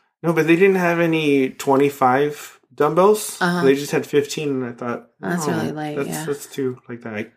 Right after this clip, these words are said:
Speaker 1: no.
Speaker 2: So you did a forty-five pound?
Speaker 1: Yeah.
Speaker 2: Cool.
Speaker 1: I almost did the red one.
Speaker 2: Mm-hmm.
Speaker 1: And I
Speaker 2: Did you
Speaker 1: really
Speaker 2: do
Speaker 1: con-,
Speaker 2: thirty-five?
Speaker 1: yeah,
Speaker 2: Yeah.
Speaker 1: I considered <laughs> doing the fifteen,
Speaker 2: Mm-hmm.
Speaker 1: um, but that was the same as,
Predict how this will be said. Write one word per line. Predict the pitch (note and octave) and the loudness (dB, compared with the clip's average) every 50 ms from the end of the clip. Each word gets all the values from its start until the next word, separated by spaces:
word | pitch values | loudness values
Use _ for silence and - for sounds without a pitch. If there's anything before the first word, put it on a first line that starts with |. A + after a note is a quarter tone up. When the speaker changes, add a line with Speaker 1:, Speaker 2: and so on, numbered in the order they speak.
| _ | _
Speaker 1:
no. | - A2 G2 G2+ - _ _ _ | -14 -14 -14 -14 -18 _ _ _
Speaker 2:
So | - A3 | 0 2
you | G3+ | 4
did | G3 F#3+ | 4 4
a | |
forty-five | F#3+ G3 F#3+ G#3 G#3 A3 A3 A3 | 4 2 0 2 2 0 0 0
pound? | - A#3 A3+ A3+ A3+ A#3+ A#3+ _ _ _ - | 0 -4 -4 -4 -6 -12 -14 _ _ _ -2
Speaker 1:
Yeah. | - C3 A2 - - - - _ _ _ | 0 0 0 0 -6 -14 -20 _ _ _
Speaker 2:
Cool. | - G#3 G3+ F3 _ _ _ _ _ - | -16 -16 -16 -16 _ _ _ _ _ -2
Speaker 1:
I | C#3 C3+ - - | -2 -2 0 2
almost | C3+ C#3+ D#3 D#3 E3 E3 D#3+ D#3+ - - | 2 4 4 4 2 0 -2 -2 -2 0
did | D3+ D3 C#3+ | 2 2 4
the | C#3+ C3 | 2 0
red | A#2+ A#2+ A#2+ B2+ C#3+ D3 | 2 2 0 0 0 -2
one. | D#3 E3 F3 F#3 F3+ _ _ _ _ - | -4 -4 -4 -4 -8 _ _ _ _ -18
Speaker 2:
Mm-hmm. | F#3 F3 F#3+ F#3+ F#3 | -16 -14 -14 -14 -10
Speaker 1:
And | E3+ D3 | -2 0
I | C#3+ | 0
Speaker 2:
Did | C3+ C3+ | 2 4
you | D#3 | 4
Speaker 1:
really | E3 E3+ E3 | 4 4 4
Speaker 2:
do | D#3+ | 2
Speaker 1:
con-, | E3 | 2
Speaker 2:
thirty-five? | D#3+ D#3+ E3 - F#3+ F#3 - | -2 -2 -2 -2 -2 0 0
Speaker 1:
yeah, | A#2+ A2+ G#2+ | 0 0 -2
Speaker 2:
Yeah. | G#2+ A#2 C3+ | -2 0 0
Speaker 1:
I | C#3 C3 | 0 2
considered | - F3 E3 D#3+ - G3 G3 F#3 E3+ - | 2 0 0 4 4 4 4 4 -2 -2
<laughs> | E3+ | -4
doing | D3 - - - | -6 -6 -4 -2
the | C3+ C3 | -2 -2
fifteen, | - - C#3+ C#3 C#3 - - D#3 D#3 F3 F#3+ | 0 0 0 0 0 -4 -6 -2 -2 -2 -2
Speaker 2:
Mm-hmm. | F#3+ G3+ G3 G3 G3+ G3+ G#3 A3+ A#3 A#3+ - | -4 -6 -8 -6 -4 -4 -4 -4 -6 -2 2
Speaker 1:
um, | C3 C3 B2 A#2+ A#2 - - | 2 4 4 2 0 -4 -2
but | B2+ C#3+ C3+ - | 0 0 2 4
that | D3 C#3+ | 2 2
was | C#3+ C#3 C3 B2+ | 2 0 0 -2
the | B2 A2 | -6 -6
same | - - A#2 A2 G#2+ G2+ | -4 -2 -2 -2 0 0
as, | G2 G2 G2 - - - - - - | -2 -2 -4 -4 -6 -8 -8 -10 -12